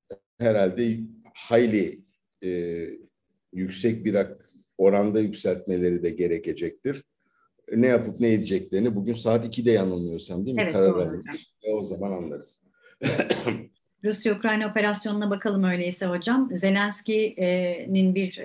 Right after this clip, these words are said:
Speaker 2: açıklamasıyla başlayacağım. Şimdi Zelenski, Ukrayna nato üyeliğine açık bir kapı olmadığını anlattı, <coughs> yaptı.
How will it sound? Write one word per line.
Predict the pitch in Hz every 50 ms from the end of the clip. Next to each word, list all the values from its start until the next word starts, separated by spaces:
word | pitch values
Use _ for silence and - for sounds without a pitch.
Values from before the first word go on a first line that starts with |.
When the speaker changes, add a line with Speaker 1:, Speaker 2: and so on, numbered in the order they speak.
| 165 -
Speaker 2:
açıklamasıyla | - 185 - - - 190 185 185 180 - 220 190 180 170
başlayacağım. | 165 165 165 - - - 165 160 202 233 262 269 262 -
Şimdi | - - 208 202 196
Zelenski, | 190 202 202 214 226 220 233 226 - - 226 208
Ukrayna | 196 202 190 - - 240 240 233 220 208 214 240 233 226
nato | 220 233 233 233 226 202
üyeliğine | 208 196 202 202 190 202 214 240 233
açık | - 190 - 247 - - -
bir | 220 214 220 226
kapı | - 220 - - 233
olmadığını | 226 233 233 226 214 208 185 185 196 226 247
anlattı, | - - 202 202 - - - - - - - - - - -
<coughs> | - - - _ _
yaptı. | - 151 151 151 143 139 - - _ 214